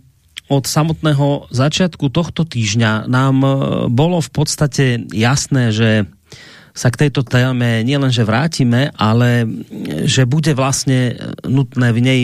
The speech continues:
pokračovať, pretože v pondelok, tento týždeň, devätnásteho mája, e, si zavolali telefonicky dvaja muži. Na jednej strane linky sedel americký prezident Donald Trump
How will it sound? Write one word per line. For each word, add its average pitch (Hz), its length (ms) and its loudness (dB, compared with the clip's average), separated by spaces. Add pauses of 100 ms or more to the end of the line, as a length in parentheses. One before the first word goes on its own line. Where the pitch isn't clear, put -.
pokračovať, 139 800 0
pretože 117 540 2 (720)
v - 80 -14
pondelok, 131 560 0
tento 123 240 -2
týždeň, 110 480 0
devätnásteho 110 640 0
mája, 117 520 2
e, 110 40 -8 (1120)
si 95 340 0
zavolali 117 800 0
telefonicky 113 1040 0
dvaja 95 320 0
muži. 107 380 0 (880)
Na 107 160 4
jednej 117 160 2
strane 113 400 0
linky 117 240 -2
sedel 104 240 0
americký 104 480 0
prezident 98 480 0
Donald 101 400 -2
Trump 147 400 0